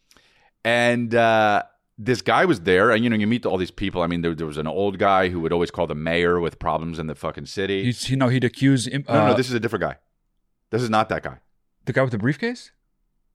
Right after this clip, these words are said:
Speaker 2: That's
Speaker 1: Oh,
Speaker 2: what
Speaker 1: you
Speaker 2: you're
Speaker 1: know
Speaker 2: talking
Speaker 1: that guy?
Speaker 2: Yeah, yeah, yeah.
Speaker 1: Oh, this is a different guy
Speaker 2: He
Speaker 1: that
Speaker 2: would
Speaker 1: you're talking
Speaker 2: always
Speaker 1: about.
Speaker 2: call the mayor
Speaker 1: <laughs>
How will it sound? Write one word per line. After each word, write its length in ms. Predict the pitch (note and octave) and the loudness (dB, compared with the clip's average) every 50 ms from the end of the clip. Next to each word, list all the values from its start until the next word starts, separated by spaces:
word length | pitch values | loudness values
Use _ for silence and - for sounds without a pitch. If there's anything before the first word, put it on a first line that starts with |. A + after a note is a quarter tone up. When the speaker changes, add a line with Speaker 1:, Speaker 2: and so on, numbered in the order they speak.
| _ _ _ _ _ _ _ - | _ _ _ _ _ _ _ -2
Speaker 2:
That's 100 | - E3+ | 2 4
Speaker 1:
Oh, 60 | G#3 | 6
Speaker 2:
what 40 | G#3+ | 6
Speaker 1:
you 60 | A3 | 6
Speaker 2:
you're 80 | A3+ B3+ | 6 6
Speaker 1:
know 60 | D#4+ G4+ | 6 6
Speaker 2:
talking 60 | - | 4
Speaker 1:
that 100 | F3+ - | 4 2
guy? 180 | - G#2 D2+ - C3+ | 2 0 -2 0 0
Speaker 2:
Yeah, 200 | F#3 A#3+ A3 F3 | 2 4 4 4
yeah, 120 | F#3+ G#3 | 4 2
yeah. 140 | G#3 E3 A2+ C3 | 2 2 4 4
Speaker 1:
Oh, 60 | F#3+ | 4
this 100 | A3+ A3+ | 4 4
is 40 | E3 | 4
a 60 | D#3+ | 2
different 240 | A3 C4 C#4 A3+ F#3 | 2 2 2 2 4
guy 60 | E3 | 4
Speaker 2:
He 40 | - | 6
Speaker 1:
that 40 | E3 | 6
Speaker 2:
would 40 | - | 6
Speaker 1:
you're 60 | E3+ | 6
talking 80 | G3+ G#3 | 8 8
Speaker 2:
always 140 | G#3 G3+ - | 6 6 4
Speaker 1:
about. 80 | - - | 2 2
Speaker 2:
call 160 | F3+ F3+ F3+ | 2 4 4
the 100 | D#3+ D3+ | 4 4
mayor 340 | D3 D#3 E3 F3+ E3+ D#3 C#3+ | 4 4 6 6 8 8 8
Speaker 1:
<laughs> 100 | C3+ | 8